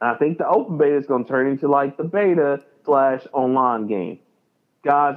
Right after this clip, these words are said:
I can't wait. The reason why I say this is 'cause tomorrow the, um, the old Raggle package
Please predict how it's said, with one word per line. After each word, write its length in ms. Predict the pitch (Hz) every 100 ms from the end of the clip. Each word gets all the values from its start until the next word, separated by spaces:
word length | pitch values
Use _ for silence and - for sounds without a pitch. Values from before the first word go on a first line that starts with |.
| -
I 80 | 113
can't 340 | - 151 120
wait. 180 | 127 104
The 60 | 117
reason 200 | 165 190
why 200 | 196 185
I 20 |
say 180 | 226 208
this 200 | 170 143
is 200 | - 127
'cause 280 | - 139 117 - -
tomorrow 840 | 190 220 240 240 165 120 101 101 - _ _
the, 460 | 117 127 120 113 -
um, 800 | 139 139 127 120 110 95 90 92 - _ _ - _ _ -
the 100 | 131
old 320 | 147 180 190
Raggle 760 | 147 147 156 185 156 127 117 117 _ _ -
package 560 | 165 151 135 117 -